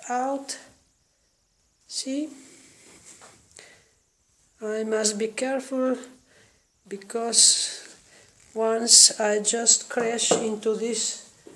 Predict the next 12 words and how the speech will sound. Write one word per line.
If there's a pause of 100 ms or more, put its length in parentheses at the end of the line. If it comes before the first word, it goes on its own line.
(120)
holder,
phone
holder,
and
that
it
will (600)
not
be
fine.
So,
see?